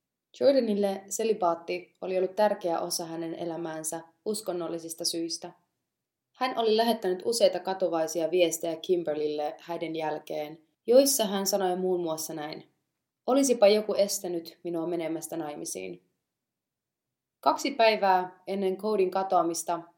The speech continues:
eli viides heinäkuuta, Jordan oli tekstannut Kimberlylle sanoen, että Cody oli pitänyt häntä väkivaltaisesti aloillaan. Heinäkuun seitsemäntenä päivänä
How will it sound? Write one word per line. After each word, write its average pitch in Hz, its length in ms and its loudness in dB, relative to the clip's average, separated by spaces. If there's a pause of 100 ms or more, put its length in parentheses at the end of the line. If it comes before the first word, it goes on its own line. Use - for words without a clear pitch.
(180)
eli 180 180 -2
viides 208 380 2
heinäkuuta, 175 680 -2 (580)
Jordan 190 420 2 (200)
oli 180 120 -2
tekstannut 180 540 -2
Kimberlylle 160 720 -2 (120)
sanoen, 156 600 -10 (540)
että - 140 -6
Cody 185 500 2 (120)
oli 185 160 -2
pitänyt 175 420 -4
häntä 170 340 -8
väkivaltaisesti 156 920 -4
aloillaan. 170 680 -6 (1500)
Heinäkuun 254 400 4
seitsemäntenä 180 640 0
päivänä 160 680 -4